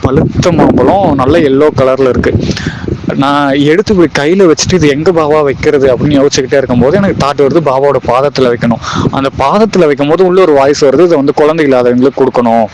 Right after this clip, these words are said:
குழந்தை இல்லாதவங்க மாம்பழம் சாப்பிடணும்" அப்படின்னு சொல்லிட்டு ஒரு, அஹ், ஒரு விஷயம் வந்துச்சு. ஏன்னா நான் இது வந்து சாய் சச்சரிதத்துல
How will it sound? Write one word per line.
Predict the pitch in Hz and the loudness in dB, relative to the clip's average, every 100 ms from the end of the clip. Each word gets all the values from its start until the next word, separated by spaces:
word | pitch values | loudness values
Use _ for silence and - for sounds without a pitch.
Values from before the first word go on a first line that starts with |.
| - - - | -10 -16 -8
குழந்தை | - 151 185 185 | -2 0 2 2
இல்லாதவங்க | 165 165 165 170 214 | 2 2 2 2 4
மாம்பழம் | 202 151 143 147 | 4 4 2 2
சாப்பிடணும்" | 143 127 127 120 127 | 0 -2 0 0 2
அப்படின்னு | 127 117 127 | 2 2 0
சொல்லிட்டு | 127 120 113 202 226 165 | 0 0 0 2 4 4
ஒரு, | 135 123 113 - - 170 - | 4 0 -2 -10 -12 -12 -6
அஹ், | 139 123 - | -2 0 0
ஒரு | 147 147 139 143 151 | 2 2 2 0 0
விஷயம் | 156 147 185 | 0 2 0
வந்துச்சு. | 151 151 151 - 160 147 | 0 0 -2 -2 0 2
ஏன்னா | 151 151 | 2 2
நான் | 202 214 | 2 2
இது | 160 | 2
வந்து | 156 196 | 2 0
சாய் | - 165 | 0 0
சச்சரிதத்துல | 175 147 156 151 131 165 | 0 0 2 2 2 2